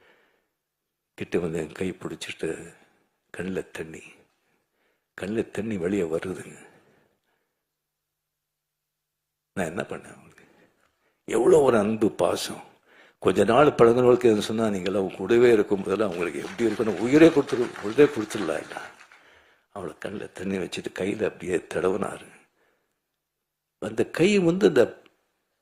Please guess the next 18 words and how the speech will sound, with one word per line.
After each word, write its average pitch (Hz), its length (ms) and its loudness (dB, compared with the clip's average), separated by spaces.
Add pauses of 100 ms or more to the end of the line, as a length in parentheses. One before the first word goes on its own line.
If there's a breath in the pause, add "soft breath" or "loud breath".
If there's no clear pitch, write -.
(160)
பூவை 220 480 12
விட 175 500 12 (1040)
அவ்வளோ 214 360 8 (100)
சாஃப்டா 156 300 6
இருக்குங்க, - 400 -2 (540)
அவ்வளோ - 320 2 (120)
சாஃப்ட். - 360 -12 (1160 soft breath)
என் 98 200 -2
வாழ்க்கையிலேயே 117 600 2
வந்து 101 220 0
அவர்கிட்ட - 460 -4
அந்த 80 180 -6
கண்ணீர், 95 600 -4
அந்த 85 320 -6
ஸ்பர்ஷம் - 500 -2
என்னால 87 300 -6
மறக்கவே 85 680 -8
முடியாது. - 400 -16